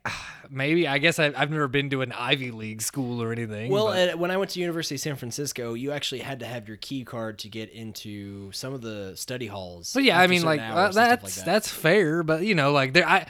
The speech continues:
Speaker 1: I've never seen, like, a large amount of patrolling security guards at even the bigger
Speaker 2: Well, Lou
Speaker 1: universities I've been
Speaker 2: Ferrigno
Speaker 1: to.
Speaker 2: wasn't patrolling. He was sitting there at his desk looking handsome.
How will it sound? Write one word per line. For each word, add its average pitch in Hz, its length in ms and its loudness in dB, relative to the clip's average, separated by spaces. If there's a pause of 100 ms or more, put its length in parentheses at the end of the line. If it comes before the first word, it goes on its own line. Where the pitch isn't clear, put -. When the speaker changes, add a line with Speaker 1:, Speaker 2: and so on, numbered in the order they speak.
(380)
Speaker 1:
I've 208 220 4
never 208 340 4
seen, 185 300 2
like, 151 160 0
a 151 100 4
large 139 600 4
amount 123 420 -2
of 117 320 -8
patrolling 147 680 2
security 127 520 -2
guards 110 500 -4
at 139 180 0
even 165 240 0
the 139 80 0
bigger 127 300 2
Speaker 2:
Well, 117 80 -2
Lou 113 80 0
Speaker 1:
universities 262 400 0
I've 262 220 6
been - 100 2
Speaker 2:
Ferrigno 403 80 4
Speaker 1:
to. 370 80 4
Speaker 2:
wasn't 330 260 0
patrolling. 311 500 2
He 320 100 2
was 381 140 0
sitting 330 220 -4
there 285 160 0
at 277 60 -2
his 269 160 -2
desk 330 340 0
looking 269 220 -4
handsome. 294 540 -2